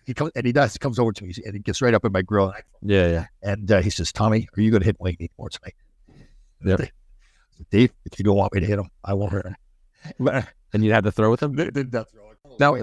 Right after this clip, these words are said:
Speaker 2: now, if, just tactically, if a big guy like that grabs you, you just hang on, right? You just grab his arms and just
Speaker 1: Yeah,
Speaker 2: try to hold on.
Speaker 1: but, you know, you,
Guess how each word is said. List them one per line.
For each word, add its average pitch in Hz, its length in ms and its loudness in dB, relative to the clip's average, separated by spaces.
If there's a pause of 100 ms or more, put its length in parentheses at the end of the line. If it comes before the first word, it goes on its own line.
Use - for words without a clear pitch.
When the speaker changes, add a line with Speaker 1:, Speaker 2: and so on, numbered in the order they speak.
Speaker 2:
now, 151 120 4
if, - 140 -4
just - 260 -10
tactically, 135 360 0
if 85 80 -4
a 90 40 -6
big 120 200 -2
guy 123 80 4
like 110 160 2
that 95 140 -4
grabs 98 260 0
you, 82 80 -8
you 101 180 -4
just 95 200 -2
hang 104 200 -2
on, 73 140 -6 (160)
right? 90 180 0
You 98 60 -2
just 98 140 -4
grab 101 180 6
his 95 100 -2
arms 104 320 2
and 92 220 -6
just 170 160 -6
Speaker 1:
Yeah, 170 180 -4
Speaker 2:
try 98 140 0
to 92 60 0
hold 92 140 0
on. 92 160 0
Speaker 1:
but, - 160 -8
you 175 60 -4
know, 185 80 4
you, 170 240 2